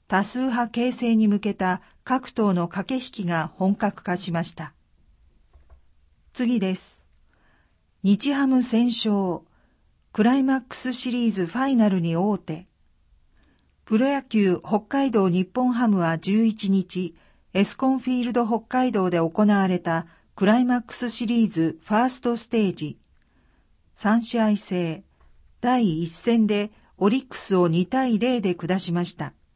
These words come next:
先発の伊藤大海投手が七回無失点、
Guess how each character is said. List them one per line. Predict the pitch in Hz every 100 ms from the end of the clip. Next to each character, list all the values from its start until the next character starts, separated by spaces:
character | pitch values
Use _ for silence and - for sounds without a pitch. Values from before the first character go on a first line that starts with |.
| _ _ _ _ _
先 | - 226 233
発 | 233 226 208
の | 214 214 214 _
伊 | 190
藤 | 180 254 254 254
大 | 240
海 | 262 262
投 | 262 254
手 | 247 165
が | 170 160 - -
七 | 175 202 247
回 | 254 233 175
無 | 175
失 | 175 233 202
点、 | - 160 147